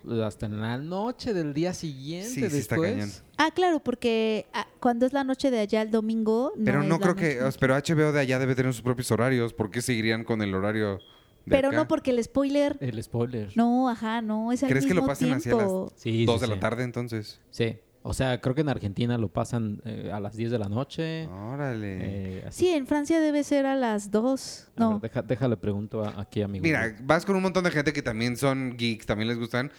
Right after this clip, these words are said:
Speaker 2: son capaces de encontrar un bar donde lo estén pasando y nos vemos ahí a las dos el domingo y de ahí
Speaker 1: Mira,
Speaker 2: nos vamos a
Speaker 1: mira,
Speaker 2: ver
Speaker 1: son
Speaker 2: otra.
Speaker 1: las, ahorita son las ocho de la noche en,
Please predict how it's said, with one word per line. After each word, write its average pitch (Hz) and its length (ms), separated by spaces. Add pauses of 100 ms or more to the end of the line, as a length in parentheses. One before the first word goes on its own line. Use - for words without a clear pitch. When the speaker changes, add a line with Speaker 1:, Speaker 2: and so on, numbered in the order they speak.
Speaker 2:
son 127 220
capaces 123 540
de 104 200
encontrar 101 540
un 127 140
bar 117 160
donde 120 180
lo 98 80
estén 107 180
pasando 113 380
y 120 60
nos 113 180
vemos 131 240
ahí 117 100
a 117 60
las 101 240
dos 135 240
el 123 80
domingo 139 500 (460)
y 101 80
de 127 60
ahí 117 60
Speaker 1:
Mira, 113 40
Speaker 2:
nos 117 80
vamos 110 260
a 107 60
Speaker 1:
mira, 101 140
Speaker 2:
ver 104 80
Speaker 1:
son 147 160
Speaker 2:
otra. 160 100
Speaker 1:
las, 151 180
ahorita 151 320
son 165 160
las 135 220
ocho 147 320
de 113 60
la 104 120
noche 139 500 (100)
en, 98 260